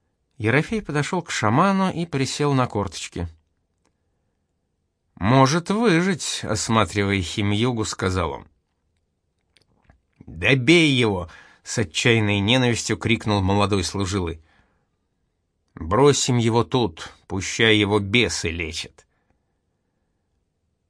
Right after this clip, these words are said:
«Полтиныч, надо его унести», — Ерофей убеждённо поглядел на Исаула.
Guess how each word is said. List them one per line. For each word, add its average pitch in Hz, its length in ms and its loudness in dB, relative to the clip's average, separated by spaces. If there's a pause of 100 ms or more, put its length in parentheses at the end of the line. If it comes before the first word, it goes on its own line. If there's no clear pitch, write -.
(320)
«Полтиныч, 127 760 -2
надо 120 360 -2
его 143 300 4
унести», — 127 640 0 (680)
Ерофей 90 680 -4
убеждённо 95 680 -2
поглядел 85 480 -4
на 82 160 -6
Исаула. 78 480 -8